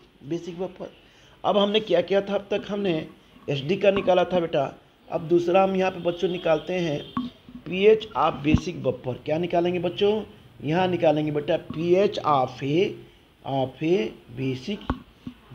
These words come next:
buffer। ये बेटा हो गया बच्चों बेसिक, ये हो गया बेटा बफर, राइट। तो पीएच हमने किसका निकालने जा रहे हैं अब,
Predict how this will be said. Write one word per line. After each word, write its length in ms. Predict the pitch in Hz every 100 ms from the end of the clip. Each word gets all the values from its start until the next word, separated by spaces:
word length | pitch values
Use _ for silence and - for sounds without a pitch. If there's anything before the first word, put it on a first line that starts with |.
| 117
buffer। 400 | 190 190 160 113 - - _ _ -
ये 160 | 147 165
बेटा 240 | 165 156
हो 160 | 151 135
गया 180 | 147 127
बच्चों 460 | 127 - 165 185 226 - - - _
बेसिक, 720 | 127 131 151 151 - 247 247 -
ये 180 | 139 143
हो 120 | 143
गया 140 | 135 123
बेटा 360 | 123 165 190 196 - - - -
बफर, 540 | 120 - - 131 113 131
राइट। 320 | 151 208 214 - - - _ _
तो 60 | 202
पीएच 460 | 196 202 220 220 208
हमने 400 | 208 160 196 208
किसका 300 | 202 - 196
निकालने 460 | 196 190 196 202 196
जा 120 | 196
रहे 180 | 196 208
हैं 80 | 208
अब, 160 | 214